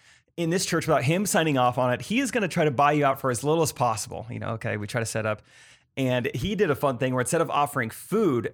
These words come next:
kind of in the middle, he would be like, "All right, Max, forget about all these kids. I'm gonna offer you and only you the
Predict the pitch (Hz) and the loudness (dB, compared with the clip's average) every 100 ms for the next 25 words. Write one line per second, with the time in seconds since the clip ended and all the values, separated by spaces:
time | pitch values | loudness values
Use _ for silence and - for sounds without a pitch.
0 | - 147 131 123 117 131 110 110 _ _ | -2 -2 2 0 2 2 2 -2 _ _
1 | 160 160 139 127 117 - _ _ _ _ | -2 0 2 2 0 -10 _ _ _ _
2 | 180 156 131 131 127 - - _ _ - | 0 0 2 0 -2 -8 -10 _ _ -8
3 | 190 185 285 233 170 139 131 - 170 123 | -4 0 0 2 4 2 0 0 0 0
4 | - _ _ - 233 254 - 170 - 131 | -4 _ _ -4 -2 0 0 0 0 0
5 | 123 139 185 247 277 294 - 160 - 196 | -2 -2 -2 0 0 -2 -2 -4 -2 0
6 | 226 233 151 117 107 101 _ _ - | 2 2 2 2 0 -2 _ _ -6